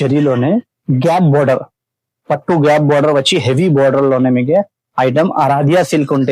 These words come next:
ఇది ఐటమ్ మాత్రం ఫుల్ పేరు నుంచి సెల్ అవుతున్న ఇది ఐటమ్ మాత్రం. ఆరాధ్య సిల్క్ అంటే అన్ని వాళ్ళకి తెలియ ఉండే ప్యూర్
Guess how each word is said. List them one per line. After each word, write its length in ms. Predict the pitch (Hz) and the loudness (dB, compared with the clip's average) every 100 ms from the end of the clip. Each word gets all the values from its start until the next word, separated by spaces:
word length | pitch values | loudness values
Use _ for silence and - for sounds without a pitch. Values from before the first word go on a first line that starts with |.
| 131 | 0
ఇది 100 | 127 | 0
ఐటమ్ 240 | 117 139 131 | 0 0 0
మాత్రం 260 | 117 117 147 196 _ _ _ - | 0 -2 -4 -4 _ _ _ -4
ఫుల్ 180 | 202 180 165 | -4 -2 -2
పేరు 160 | 165 160 | 0 0
నుంచి 160 | 139 170 | -2 -4
సెల్ 160 | 143 135 | -2 -2
అవుతున్న 280 | 135 135 127 | -2 -2 -2
ఇది 80 | 117 117 | 0 -2
ఐటమ్ 200 | 113 123 117 | 0 -2 -2
మాత్రం. 240 | 113 143 180 | -2 -4 -4
ఆరాధ్య 340 | 123 127 147 160 156 | -2 0 0 -2 -2
సిల్క్ 180 | 147 139 | -2 0
అంటే 140 | 135 170 | 0 0
అన్ని 180 | 143 170 165 | 0 -2 -4
వాళ్ళకి 240 | 151 156 143 | -6 -8 -6
తెలియ 180 | 135 | -2
ఉండే 160 | 135 175 185 _ | -2 -2 -6 _
ప్యూర్ 200 | 160 190 | -4 -2